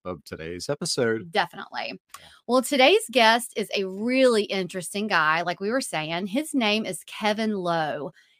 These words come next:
Speaker 2: He woke one day at the age of seventeen to live life as a blind man. It's just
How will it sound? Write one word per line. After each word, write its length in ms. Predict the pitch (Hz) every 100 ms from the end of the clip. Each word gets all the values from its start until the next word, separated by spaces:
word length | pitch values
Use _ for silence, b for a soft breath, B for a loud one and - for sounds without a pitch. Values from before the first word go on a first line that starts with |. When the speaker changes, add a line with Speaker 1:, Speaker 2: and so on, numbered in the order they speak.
| -
Speaker 2:
He 180 | 311 381
woke 340 | 311 247 269
one 280 | 247 254 226
day 400 | 190 180 175 170
at 120 | 180
the 140 | - 190
age 120 | 180
of 80 | 160
seventeen 920 | - 190 220 247 226 185 180 170 -
to 120 | -
live 300 | 190 196 214
life 400 | 226 180 175 175 -
as 160 | 175 185
a 80 |
blind 580 | 170 175 180 185 185 175
man. 480 | 165 151 143 156 160 _ _ _ _ _ 240
It's 260 | 226 -
just 540 | - 240 247 240 -